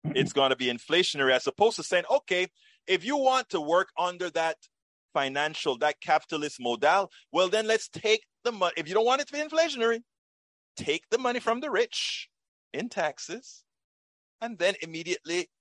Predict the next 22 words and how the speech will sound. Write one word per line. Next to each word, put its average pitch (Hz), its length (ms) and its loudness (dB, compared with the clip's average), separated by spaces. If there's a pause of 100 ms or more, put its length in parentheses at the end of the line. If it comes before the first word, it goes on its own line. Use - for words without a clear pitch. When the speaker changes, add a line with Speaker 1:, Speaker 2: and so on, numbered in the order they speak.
(100)
Speaker 2:
shovel 110 440 -4
it - 20 2
Speaker 1:
They 220 120 10
don't 220 100 4
Speaker 2:
over 208 60 4
Speaker 1:
wanna 202 180 4
do 185 160 6
that 180 180 6
Speaker 2:
to 170 80 6
the 240 80 6
other 240 160 4
Speaker 1:
either. 190 80 -8
Speaker 2:
side." 247 280 0 (280)
But 185 80 8
what 233 160 8
I'm 214 80 2
saying 214 260 0
is, 180 220 -2
if 190 180 -2
you're 185 180 0
so 233 420 2
concerned 170 880 0